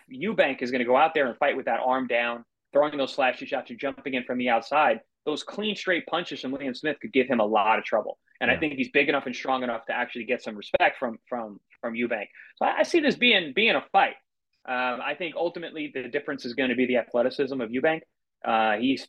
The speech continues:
Speaker 1: physically strong. He's got good power. He's explosive. And he can just move a little bit better. And like you mentioned, Liam, Liam Smith, certainly in the twilight of his career, a loss here could potentially, you said, be an, an end of his main event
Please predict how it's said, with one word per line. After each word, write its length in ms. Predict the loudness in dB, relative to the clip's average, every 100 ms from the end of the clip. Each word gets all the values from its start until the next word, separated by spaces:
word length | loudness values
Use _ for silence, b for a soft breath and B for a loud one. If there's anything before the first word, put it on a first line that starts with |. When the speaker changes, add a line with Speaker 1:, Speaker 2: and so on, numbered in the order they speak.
| 0
Speaker 1:
physically 340 | 2 2 -2
strong. 400 | 0 4 6 4
He's 120 | -2
got 160 | -6 -6
good 140 | -8
power. 340 | -4 0 0 0
He's 120 | -6
explosive. 720 | -16 -12 -10 -8 -8 -6 -6 b b b _
And 140 | -6
he 120 | -4 -4
can 140 | -4
just 200 | -4 -2
move 180 | 0 2
a 20 |
little 280 | 4 6 6
bit 180 | 4 2
better. 360 | 0 0 -4 -10 _ _ _
And 340 | -4 -2 -2 0
like 260 | 0 0 -2
you 100 | -2
mentioned, 420 | -2 -4 -10 -8
Liam, 300 | -4 -2 -4 -8 _
Liam 180 | -4 -4
Smith, 300 | -2 2 2 0 _ _ _ _ _ -4
certainly 360 | -2 0 0
in 60 | -2
the 40 |
twilight 460 | -2 2 2 4 2
of 60 | -2
his 120 | -8
career, 400 | -8 -4 -4 -4 _ _ _ _ _ _ _ -4
a 80 | 2
loss 300 | 4 4 4
here 240 | 2 2
could 180 | 0 -2
potentially, 460 | -2 -2 -4 -4
you 80 | -4
said, 240 | -2 -2 -4 -4
be 180 | 0 2
an, 100 | 0
an 220 | -2 -2
end 320 | -2 -2 -2
of 40 |
his 100 | -4 -4
main 140 | -6
event 240 | -2 -2